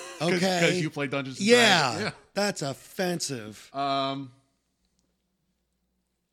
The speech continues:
Speaker 1: ooh, here's a good one. Anthony Long says, "I got yelled at by my coach when I played in Little League when I was eleven. Guess what? It made me pl-, a better player."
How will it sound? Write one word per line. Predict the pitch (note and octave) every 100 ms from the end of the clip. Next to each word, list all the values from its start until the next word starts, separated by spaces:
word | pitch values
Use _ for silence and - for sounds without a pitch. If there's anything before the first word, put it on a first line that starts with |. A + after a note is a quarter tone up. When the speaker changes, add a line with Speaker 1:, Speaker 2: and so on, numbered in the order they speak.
| _ _ _ _ -
Speaker 1:
ooh, | A3 C#3+
here's | A#3
a | E3+
good | C#3
one. | C3+ C#3
Anthony | F#3 B3 G#3+ F3
Long | E3+ G3+
says, | - C#3 -
"I | G#3+
got | A3 C#3
yelled | D3 G3+ F#3
at | F3 C#3
by | D3+
my | D3+
coach | D3 - E3
when | D3+
I | C#3+
played | C#3+ D#3 D#3 D#3
in | - C#3+ C3+
Little | E3 G3
League | D#3 C3+
when | C#3
I | C3
was | B2+
eleven. | B2+ D3 F#3 G#2+
Guess | F2+ D3 C#3+
what? | F3 C#3
It | A2+
made | C#3 C3+
me | C3+
pl-, | - D#3
a | C3
better | D3 C#3+
player." | C#3+ F3+ E3+ E2+